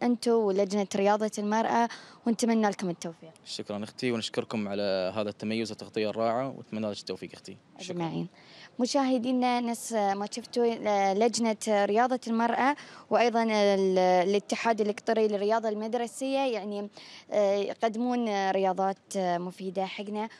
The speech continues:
Speaker 1: وحتى إحنا يعني كسيدات دخلنا في هاي الرياضة، آه، ويعني اللي حاب يشارك يقدر يشارك عن طريق، آه، لجنة رياضة المرأة.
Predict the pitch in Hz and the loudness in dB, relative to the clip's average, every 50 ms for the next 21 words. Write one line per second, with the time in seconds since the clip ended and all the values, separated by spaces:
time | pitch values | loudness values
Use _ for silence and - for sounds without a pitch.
0 | - _ - - - 254 - - 233 - 233 - 262 240 214 196 185 170 180 185 | -20 _ -10 -6 -6 -4 -2 -4 -4 -4 -6 -6 -6 -4 -4 -4 -4 -6 -6 -6
1 | 185 185 185 180 - 208 196 - 208 196 196 185 202 202 202 202 185 185 202 - | -6 -6 -8 -8 -10 -12 -10 -8 -8 -6 -6 -6 -4 -4 -4 -4 -6 -8 -10 -8
2 | - 226 220 208 202 - 202 196 196 208 226 240 233 240 233 226 233 233 233 226 | -8 -6 -6 -6 -8 -8 -10 -8 -4 -4 -2 0 0 -2 0 0 0 0 2 2
3 | 226 226 202 233 233 240 - - - - - - - - - 196 202 196 190 190 | 0 0 0 0 -2 -2 -4 -8 -20 -20 -20 -18 -8 -2 0 2 2 2 2 2
4 | 185 - - 131 196 202 175 208 214 214 214 233 240 226 - - 262 262 226 214 | 0 0 -2 -2 -2 -2 0 -2 -2 -2 -2 -4 -6 -6 -4 -2 0 0 0 -2
5 | 240 233 - - 262 254 254 254 269 262 - 277 285 254 233 269 254 254 226 - | -4 -4 -2 0 0 2 2 2 0 -2 -2 -4 -4 -2 -2 -2 -2 -2 -4 -4
6 | - 247 240 240 240 247 233 - 226 220 208 202 - 214 208 214 208 208 - 208 | -2 -2 0 0 0 -2 -4 -4 -6 -6 -4 -2 0 0 2 0 0 -2 0 0
7 | 208 202 196 196 202 214 214 208 214 220 214 208 208 - 214 196 190 180 185 185 | 2 4 4 4 2 2 0 0 -2 -2 -2 -2 -4 -4 -2 0 0 0 0 0
8 | 196 202 196 196 196 196 196 - 208 202 185 180 175 - - 170 160 | 0 0 0 0 -2 -4 -4 -4 -4 -2 -2 -2 -2 -2 -2 -4 -4